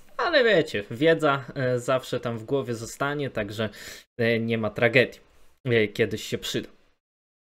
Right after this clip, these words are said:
Przeciwnik, e, w partii zagrał skoczek F trzy, D pięć i E trzy. E, to jest takie ustawienie, jak ktoś nie ma pomysłu na siebie, e,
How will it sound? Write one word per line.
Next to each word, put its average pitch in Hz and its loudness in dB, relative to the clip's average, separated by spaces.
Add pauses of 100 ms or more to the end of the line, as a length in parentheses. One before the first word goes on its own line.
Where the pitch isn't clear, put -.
(220)
Przeciwnik, 214 -2
e, 139 0
w - -16
partii 202 0
zagrał 147 2
skoczek - -4
F 233 0
trzy, - -6
D 156 0
pięć 156 -8
i 156 -4
E 233 2
trzy. 214 0 (360)
E, 214 4
to 370 -2
jest 311 0
takie 254 0
ustawienie, 220 2
jak 190 0
ktoś - -8
nie 180 -4
ma 170 0
pomysłu 156 -4
na 139 -2
siebie, 143 2
e, 240 -2